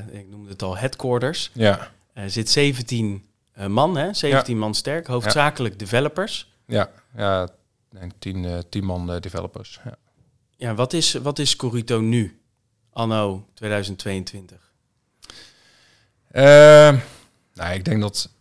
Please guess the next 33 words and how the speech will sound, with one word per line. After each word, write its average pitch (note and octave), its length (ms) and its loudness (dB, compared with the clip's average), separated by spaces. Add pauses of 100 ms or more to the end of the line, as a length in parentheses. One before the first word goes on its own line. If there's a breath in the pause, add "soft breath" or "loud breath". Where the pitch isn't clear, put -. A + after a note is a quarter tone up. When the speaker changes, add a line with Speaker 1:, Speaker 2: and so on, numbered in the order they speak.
(160)
Speaker 2:
wat A2 200 -8
ik G#2+ 200 -8
destijds G#2+ 420 0
voor - 120 -8
ogen B2 260 -2
had, F#2 320 -6 (140)
dat G2+ 260 -12
dat G#2 180 -8
wel, F#2+ 340 -4 (440)
eh, F#2+ 680 -12
op G2 140 -16
die G#2 100 -10
manier F#2+ 200 -8
vorm A#2+ 220 -6
heeft B2 160 -6
gekregen. A2+ 300 -8
Ik G#2 100 -12
wilde, G#2 280 -8 (200)
eh, - 140 -16 (160)
één A#2+ 200 -2
platform, G#2 500 -4
meerdere G#2 240 -4
sporten, G#2+ 400 -6
meerdere G2+ 240 -4
spellen. C3+ 400 -4 (880 loud breath)
Ehm, G2 840 -2 (420)
en, G2+ 280 -4
eh, F#2+ 240 -2 (180)
ja, F#2 160 -6
van G2 160 -8
hoge G2+ 240 2
kwaliteit. A2 680 -2 (260)
Nou, - 140 -16